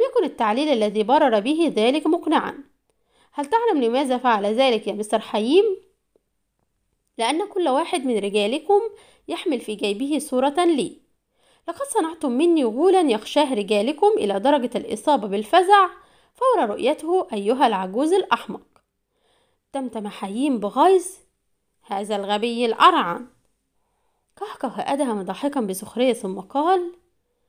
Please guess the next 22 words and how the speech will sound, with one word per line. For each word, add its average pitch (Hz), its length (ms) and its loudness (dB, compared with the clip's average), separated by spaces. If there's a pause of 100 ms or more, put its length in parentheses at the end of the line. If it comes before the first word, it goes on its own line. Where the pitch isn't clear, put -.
(360)
"سأعد 214 500 -4
هذه 208 400 -2
العبارة 214 540 2
الغاضبة 214 480 0
اعترافا 214 760 0
آخر 381 300 4
أيها 220 300 0
الثعلب 254 500 2
العجوز." 330 640 -2 (1040)
سألته 359 400 -6
منى 285 240 0
باهتمام: 254 800 -2 (1120)
"ولكن 226 560 -2
لماذا 277 300 0
فعلوا 320 320 2
كل 240 180 0
ذلك 220 400 0
يا 226 80 0
سيدي؟" 247 640 0 (1040)
ابتسم 311 380 -4
أدهم 226 360 -4
وقال: 302 540 -4